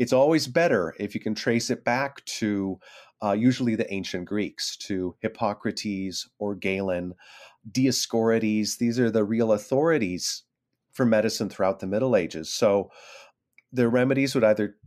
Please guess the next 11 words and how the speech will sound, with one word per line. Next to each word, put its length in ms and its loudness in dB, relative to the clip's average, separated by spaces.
simply 260 -2
just 160 -2
be 80 -2
passed 360 -4
down 200 2
in 120 -2
a 60 -2
family 640 0
or 160 -4
a 80 0
workshop, 720 -2